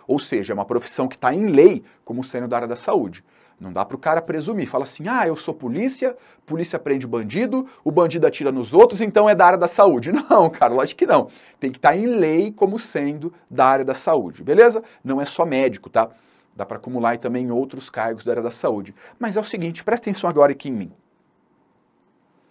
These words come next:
Tá vendo essa acumulação lista? Uhum. A gente sabe que o direito administrativo,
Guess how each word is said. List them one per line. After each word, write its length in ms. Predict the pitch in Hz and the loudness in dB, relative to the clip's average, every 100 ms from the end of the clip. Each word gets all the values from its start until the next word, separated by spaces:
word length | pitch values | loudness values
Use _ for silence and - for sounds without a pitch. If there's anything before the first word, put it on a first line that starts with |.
| _ _ _ | _ _ _
Tá 60 | 151 | 0
vendo 140 | 185 | 0
essa 160 | 180 156 | -2 -6
acumulação 520 | 127 127 107 - 101 | -2 -2 -2 -6 -6
lista? 400 | 151 - - - _ _ 131 | -6 -6 -10 -20 _ _ -12
Uhum. 260 | 131 78 - _ _ _ _ _ _ _ _ | -10 -12 -18 _ _ _ _ _ _ _ _
A 60 | - | -10
gente 220 | 220 269 | -8 -8
sabe 420 | - 117 117 - _ _ _ _ _ - | -8 -8 -8 -16 _ _ _ _ _ -12
que 60 | |
o 20 | |
direito 480 | 113 110 127 139 131 | -10 -4 -2 -4 -6
administrativo, 840 | 107 98 92 - 80 - 110 76 | -8 -8 -12 -14 -16 -12 -14 -14